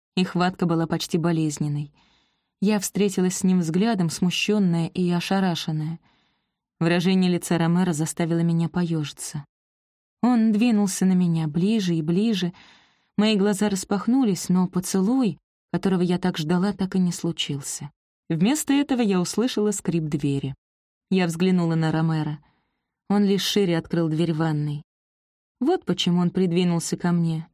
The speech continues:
а не потому, что хотел поцеловать. Я была страшно смущена. Как я только могла подумать, что он интересуется мной. "Тебе стоит уйти", — пробормотал он, выпрямляясь. Его пальцы все еще обхватывали мое запястье.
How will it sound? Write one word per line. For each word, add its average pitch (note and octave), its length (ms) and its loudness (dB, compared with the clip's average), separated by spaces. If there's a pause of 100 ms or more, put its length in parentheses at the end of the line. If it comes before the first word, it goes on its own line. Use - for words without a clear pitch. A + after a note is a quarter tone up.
(140)
а G#3 120 0
не G#3 120 2
потому, G#3+ 380 0
что F#3+ 180 -4
хотел E3 360 -4
поцеловать. E3 760 -4 (720)
Я F3 160 0
была E3 220 0
страшно F#3+ 480 -4
смущена. D3+ 640 -4 (540)
Как C4 200 0
я B3 140 2
только A3+ 340 0
могла G3 360 2
подумать, F#3+ 640 0
что - 200 -2
он F3+ 100 4
интересуется F#3 840 0
мной. D#3 400 -2 (680)
"Тебе E3+ 300 0
стоит E3 300 -2
уйти", — E3 400 -2 (300)
пробормотал E3 640 0
он, G#3 240 0 (340)
выпрямляясь. E3 880 -2 (480)
Его F#3 220 0
пальцы B3 320 -2
все - 180 -2
еще G3 220 0
обхватывали F3+ 560 -2
мое F3 240 2
запястье. D#3 680 -4